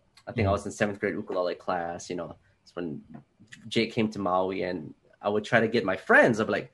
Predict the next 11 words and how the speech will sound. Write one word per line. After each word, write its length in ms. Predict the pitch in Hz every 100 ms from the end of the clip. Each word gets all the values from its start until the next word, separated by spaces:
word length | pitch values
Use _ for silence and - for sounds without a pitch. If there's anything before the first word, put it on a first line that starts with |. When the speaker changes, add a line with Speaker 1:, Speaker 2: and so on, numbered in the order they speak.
| _ _ _ _
Speaker 1:
I 80 | -
was 220 | 117 104 107
learning 280 | 110 107
While 120 | 101 101
My 60 |
Guitar 200 | 101 -
Gently 300 | 98 98 80
Weeps, 340 | 85 - - -
and 120 | 76
I 60 | 82
would, 160 | 87